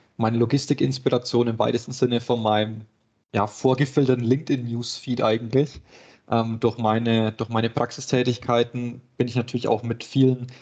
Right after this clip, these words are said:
sag ich mal, lokalen Persönlichkeiten aus Logistik verlinkt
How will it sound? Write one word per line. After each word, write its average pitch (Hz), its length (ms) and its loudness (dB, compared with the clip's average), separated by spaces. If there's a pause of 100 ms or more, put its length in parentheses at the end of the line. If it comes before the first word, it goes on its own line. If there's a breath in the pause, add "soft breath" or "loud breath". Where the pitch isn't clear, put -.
(140 loud breath)
sag 120 120 2
ich 117 60 -8
mal, 117 200 2
lokalen 117 480 2
Persönlichkeiten 127 680 -2
aus 120 180 -2
Logistik 123 420 -2
verlinkt 143 460 -2